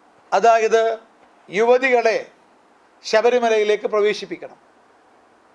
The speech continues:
അതിൻ്റെ ഭാഗമായിട്ട് രണ്ടായിരത്തി പത്തൊമ്പത് ഫെബ്രുവരി ആറാം തീയതി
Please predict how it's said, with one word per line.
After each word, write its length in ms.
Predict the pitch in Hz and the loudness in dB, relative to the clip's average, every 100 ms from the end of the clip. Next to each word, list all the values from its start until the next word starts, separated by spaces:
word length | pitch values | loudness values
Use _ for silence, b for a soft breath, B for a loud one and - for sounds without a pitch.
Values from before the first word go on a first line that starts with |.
| _ _ _ b - | _ _ _ b -2
അതിൻ്റെ 240 | 220 277 294 202 | 0 2 0 2
ഭാഗമായിട്ട് 640 | 233 262 262 247 240 240 247 | 2 2 2 0 -2 -2 0
രണ്ടായിരത്തി 520 | 220 233 254 254 233 247 | 0 2 2 0 -4 -2
പത്തൊമ്പത് 420 | 226 214 233 233 240 226 | -2 0 -2 0 0 -4
ഫെബ്രുവരി 460 | 190 240 233 226 233 - b b - 170 | -4 0 0 -2 -8 -14 b b -2 0
ആറാം 300 | 233 254 254 247 | 2 2 0 -4
തീയതി 320 | 214 196 180 | -2 -2 -4